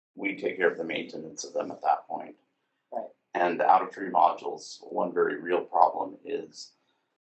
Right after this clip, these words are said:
Speaker 1: they often don't build on the latest kernel version, especially, like, when a new major version comes out, such as five point two. There's a bunch of stuff out of tree that's commonly used that does not build on five point two. And we actually do have it,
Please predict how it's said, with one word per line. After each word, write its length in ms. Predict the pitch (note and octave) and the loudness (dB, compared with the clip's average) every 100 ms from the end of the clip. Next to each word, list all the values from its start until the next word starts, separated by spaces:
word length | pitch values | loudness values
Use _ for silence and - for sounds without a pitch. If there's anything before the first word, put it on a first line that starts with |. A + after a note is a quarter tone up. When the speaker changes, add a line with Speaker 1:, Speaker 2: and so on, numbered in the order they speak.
| _ | _
Speaker 1:
they 180 | - G2 | -2 6
often 340 | - F#2 F2+ F#2 | 8 8 6 -4
don't 220 | F2+ F2+ | -6 0
build 220 | F2+ F2 F2 | 2 4 2
on 240 | F2 E2+ | 0 0
the 100 | E2+ E2 | -10 -10
latest 380 | E2 - - - | -10 -10 -14 -14
kernel 240 | F2 E2+ - | -12 -10 -8
version, 400 | - - - - _ | -10 -12 -16 -20 _
especially, 720 | - - F#2+ - - F2 - - | -16 -4 -2 -2 -4 -4 -6 -10
like, 200 | F2+ E2+ - - | -10 -12 -12 -6
when 180 | F2+ | -4
a 40 | F2 | 0
new 520 | F2+ E2+ E2 F2+ - _ _ - | 0 0 -2 -6 -10 _ _ -2
major 320 | F2+ F2+ F2+ | 0 0 0
version 300 | D#2+ - E2+ - | -2 -6 -10 -10
comes 220 | F2+ D#2+ | -8 -4
out, 180 | - - | -4 -2
such 240 | - - | -6 -6
as 120 | - | -6
five 300 | - F2 - | 2 2 2
point 260 | - - - - | -8 -10 -12 -14
two. 160 | D#2 - - | -14 -14 -8
There's 200 | D2 - | -8 -4
a 40 | - | 0
bunch 240 | F2 - | 0 0
of 60 | - | -8
stuff 420 | - E2+ - - F2 | 2 2 2 0 4
out 140 | E2+ | 4
of 120 | - | 2
tree 340 | - F2 F2 F2 | -10 -8 -6 -6
that's 200 | D2 - - | -8 -12 -2
commonly 460 | F2+ F2+ D#2+ E2+ E2 | 4 4 2 -8 -8
used 300 | - - - | -8 -10 -10
that 100 | - | -10
does 180 | F2 E2 | -8 -4
not 200 | F2 - | -2 -2
build 200 | E2 D#2+ | -4 -6
on 100 | - - | -6 -2
five 260 | E2+ - | -2 -4
point 180 | - - - | -14 -20 -18
two. 220 | - - - _ _ _ _ _ | -14 -14 -16 _ _ _ _ _
And 120 | - | 2
we 80 | G#2+ | 6
actually 300 | G#2+ G#2+ G#2+ | 6 4 -4
do 180 | F#2+ F2 | -4 -2
have 140 | F#2+ - | 0 0
it, 160 | - | -4